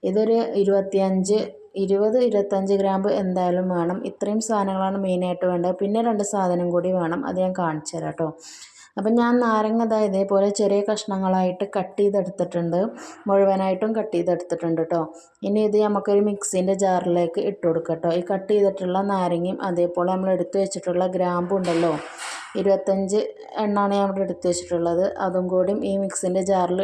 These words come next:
ഇട്ട് വെച്ചിട്ട് ഇത് നല്ലോണം ഒന്ന് അരച്ചിട്ട് കൊണ്ടുവരട്ടെ. വെള്ളം, ഒട്ടും വെള്ളം ഒഴിക്കണ്ട, വെള്ളമൊന്നും ഒഴിക്കാതെ നാരങ്ങയുടെ നീര് തന്നെ അരഞ്ഞ് കിട്ടും ട്ടോ. ഇതേപോലെ നമുക്കൊന്ന് അരച്ചിട്ട് എടുക്കാം. ഏ, ആ, എന്താ പറയുക, പെട്ടെന്ന്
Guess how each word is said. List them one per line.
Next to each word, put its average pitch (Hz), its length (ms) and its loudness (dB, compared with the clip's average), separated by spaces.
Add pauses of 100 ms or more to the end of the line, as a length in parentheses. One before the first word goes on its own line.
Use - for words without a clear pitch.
(100)
ഇട്ട് - 200 -8
വെച്ചിട്ട് 175 320 -2 (100)
ഇത് 208 120 0 (100)
നല്ലോണം 190 420 0
ഒന്ന് 202 140 -4 (160)
അരച്ചിട്ട് 180 440 -6 (100)
കൊണ്ടുവരട്ടെ. 165 400 -4
വെള്ളം, 180 240 0
ഒട്ടും 233 280 -2
വെള്ളം 202 220 4
ഒഴിക്കണ്ട, 185 380 0 (680)
വെള്ളമൊന്നും 208 380 2
ഒഴിക്കാതെ 190 500 0 (140)
നാരങ്ങയുടെ 185 440 0 (100)
നീര് 185 260 -2
തന്നെ 180 240 -2 (440)
അരഞ്ഞ് 180 360 2
കിട്ടും 165 260 -2
ട്ടോ. 165 80 2 (160)
ഇതേപോലെ 180 480 0 (100)
നമുക്കൊന്ന് 185 460 -2 (160)
അരച്ചിട്ട് 170 460 -6 (120)
എടുക്കാം. 165 380 -4 (800)
ഏ, - 20 0 (560)
ആ, - 20 -2 (280)
എന്താ 185 200 0
പറയുക, 180 240 0
പെട്ടെന്ന് 196 340 0